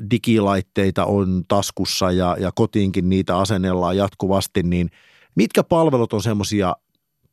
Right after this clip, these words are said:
mitä sä käytät? Et sä oot siis blogaaja, Pokemon Go-pelaaja,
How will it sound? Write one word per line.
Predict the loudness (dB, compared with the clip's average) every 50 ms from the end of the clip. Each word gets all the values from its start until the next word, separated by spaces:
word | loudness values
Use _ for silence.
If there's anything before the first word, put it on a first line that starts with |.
| _ _ _ -2
mitä | 0 0 0 -2
sä | -2 -2 0 0 0 0 -2
käytät? | -2 -2 -2 -2 -4 -8 -12 -18 _ _ _
Et | _ _ _ -4 0
sä | 0 0
oot | 2 0
siis | -2 -4 -6 _ -2
blogaaja, | 0 2 2 2 2 0 0 0 0 0 2 2 0 0 0 0 0 -2 -2 -6 _ _ _ _ _
Pokemon | 0 2 2 0 0 0 -2 -4 -2 -2
Go-pelaaja, | 0 0 0 0 -2 -2 -2 -2 0 0 0 0 -2 -2 -2 -2 -2 -2 -4